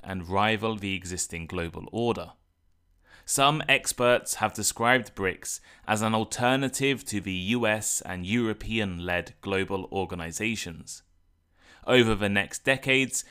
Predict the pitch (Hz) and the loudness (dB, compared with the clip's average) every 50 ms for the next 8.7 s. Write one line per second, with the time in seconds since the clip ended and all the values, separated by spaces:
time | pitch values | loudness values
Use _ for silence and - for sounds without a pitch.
0 | - - - - 113 - 120 127 135 143 139 - 123 123 - 117 117 - - 107 | -16 -8 -6 -6 -4 0 2 4 4 4 4 0 -4 -4 -4 -4 -4 -2 -2 -2
1 | 107 107 - - - 127 123 - - 117 120 123 123 123 107 - - 113 113 101 | 0 0 -2 -2 -2 -2 -2 0 0 0 2 2 2 2 0 -2 -6 -6 -4 -4
2 | - - - 117 110 110 107 101 107 104 95 85 - - 98 98 95 95 - - | -4 -2 0 0 2 2 2 0 0 -2 -2 -4 -6 -6 -4 -4 -4 -4 -4 -4
3 | 101 90 101 98 - - - 98 98 95 85 - 95 92 87 - 64 80 - - | -2 -2 -2 -2 -2 -4 -4 -4 -4 -4 -4 -4 -4 -4 -4 -6 -10 -14 -8 -6
4 | 101 98 95 90 85 76 69 67 - - - _ _ _ _ _ _ _ _ _ | -4 -4 -4 -4 -8 -10 -12 -14 -14 -14 -14 _ _ _ _ _ _ _ _ _
5 | - - - - 117 113 110 101 101 110 95 95 110 113 117 117 110 104 107 107 | -20 -20 -2 0 2 2 4 4 2 0 2 4 6 6 6 6 2 0 -2 -2
6 | - 113 117 107 107 101 98 - - - - 110 117 120 127 127 127 - - 98 | 0 0 0 2 2 0 0 -2 -4 -2 2 4 6 6 6 6 4 0 -4 -6
7 | 101 - 104 95 98 101 101 101 101 - - - 98 98 95 92 - 92 85 - | -4 -2 -2 0 2 4 4 4 2 0 -2 -2 2 2 2 2 0 -4 -4 -4
8 | - 90 - - 95 98 110 127 120 - - 123 120 113 | -4 -4 -4 -4 -2 0 0 0 0 0 0 0 0 -2